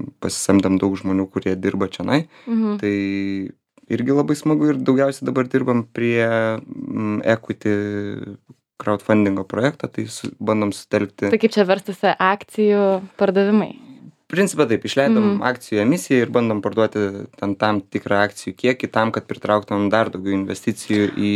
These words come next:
Speaker 2: O tu viską taip kalbi ir taip rimtai, o aš,
Speaker 1: Čia
Speaker 2: aš
Speaker 1: taip
Speaker 2: tave
Speaker 1: atrodo.
Speaker 2: pristačiau kaip, kaip kūrėją ir dizainerį, o tu esi labiau, labiau kūrėjas ir dizaineris ar labiau verslininkas?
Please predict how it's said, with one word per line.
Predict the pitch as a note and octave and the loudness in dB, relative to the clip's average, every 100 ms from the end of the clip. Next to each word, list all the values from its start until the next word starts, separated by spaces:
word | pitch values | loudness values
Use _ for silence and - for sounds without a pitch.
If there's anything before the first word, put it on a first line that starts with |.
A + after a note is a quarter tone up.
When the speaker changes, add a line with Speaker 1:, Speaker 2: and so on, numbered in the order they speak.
| - | 0
Speaker 2:
O | A#3 | 0
tu | G#3+ G#3 | 0 0
viską | A#3+ A#3 | 0 -2
taip | G#3+ A#3 | -2 -2
kalbi | - G3+ F#3 B3+ | 0 0 0 0
ir | A3 G3+ | 0 0
taip | A3 G#3+ | -4 -2
rimtai, | F#3 F#3+ A#3 B3+ F3+ | -2 0 0 2 0
o | - F3+ | 0 -2
aš, | F#3 - | -2 -2
Speaker 1:
Čia | G#3 F#3+ F#3 F3+ | 0 2 2 2
Speaker 2:
aš | |
Speaker 1:
taip | - - B3+ | 2 2 2
Speaker 2:
tave | A#3+ | 2
Speaker 1:
atrodo. | A#3 | 2
Speaker 2:
pristačiau | - C4+ A3 B3 C4 | 0 0 0 0 0
kaip, | D4 C#4 B3 A3+ A3 A3 | 0 -2 0 0 2 0
kaip | A3+ G#3+ | -2 -2
kūrėją | A#3 G#3+ G#3+ B3 | 0 2 2 2
ir | A#3+ | 2
dizainerį, | G#3 A#3 A#3+ G#3 F3+ E3+ | 2 2 0 0 0 0
o | G3+ | 2
tu | G#3+ | 0
esi | A#3+ | 2
labiau, | A3+ G3 A3 A3 A3 G3+ F3 G3+ | 0 2 2 2 2 2 0 -2
labiau | G3 G3 G#3 | -2 0 0
kūrėjas | G#3+ F#3+ G3+ G#3+ G#3 | 2 2 2 2 0
ir | |
dizaineris | G3 G3+ F3 B3+ D4+ C#4 A#3+ A#3+ | 0 2 2 2 2 2 2 0
ar | |
labiau | A3 G#3+ G#3 | 0 2 2
verslininkas? | G3+ F#3 E3+ - F#3 | 0 -4 -8 -8 -12